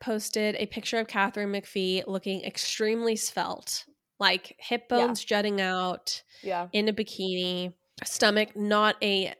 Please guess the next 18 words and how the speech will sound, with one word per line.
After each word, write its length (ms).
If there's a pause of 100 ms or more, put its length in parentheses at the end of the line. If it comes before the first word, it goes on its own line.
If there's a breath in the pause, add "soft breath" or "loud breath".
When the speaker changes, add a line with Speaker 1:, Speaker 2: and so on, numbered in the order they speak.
Speaker 1:
not 340
a 80
stretch 560
mark 480 (100)
within 720
sight. 680 (260)
Speaker 2:
Yeah. 160 (140)
Speaker 1:
Just 320
looking 600
very 360
thin. 480 (420 soft breath)
Speaker 2:
Yeah. 280 (440)
Speaker 1:
And 480
the 80
caption 560
is, 680
of 120
course, 720